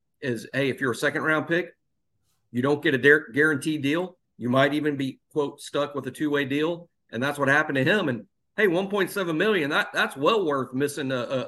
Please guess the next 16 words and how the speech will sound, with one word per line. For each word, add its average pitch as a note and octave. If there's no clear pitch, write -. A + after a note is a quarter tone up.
a -
year C#3
of B2
college. D3
But, D3
uh, C#3
he C#3
could D3
get E3+
cut, F3
and, A#2
and A2+
that B2
would C#3
be D3+
that. F#3+